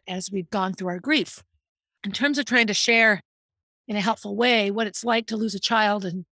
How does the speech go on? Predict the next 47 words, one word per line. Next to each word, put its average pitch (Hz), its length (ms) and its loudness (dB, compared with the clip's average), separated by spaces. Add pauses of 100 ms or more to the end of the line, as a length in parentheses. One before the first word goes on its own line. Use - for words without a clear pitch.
(580)
go 226 160 2
through 214 140 -4
grief 214 240 -2
like 185 180 0
this, - 340 -6 (160)
I 214 80 2
find 269 300 4
that 247 60 6
it's 226 120 0
easier 262 260 2
to 220 60 0
focus 240 360 -2
on 214 100 0
a 196 60 -4
certain 220 280 -4
topic 220 400 0
or 190 120 -8
aspect. 196 500 -4
And 175 80 -8
so 208 100 -4
last 208 280 0
time 214 160 0
I 196 40 -2
talked 190 280 -4
a 180 40 -6
lot 165 140 -6
about 170 220 -12
the 190 60 -12
holidays. 240 580 2
And 170 100 -10
so 180 220 -4
here 180 220 -2
it 175 60 -4
is, 175 140 -4
Christmas. - 600 -6 (240)
We 214 160 2
had 196 400 4
a 202 60 -6
much 214 260 -2
more 220 140 2
normal 202 260 -4
Thanksgiving 214 500 -2
this 185 220 0
year, 151 180 -6
although 170 300 -4
it 185 100 -6
was - 340 -10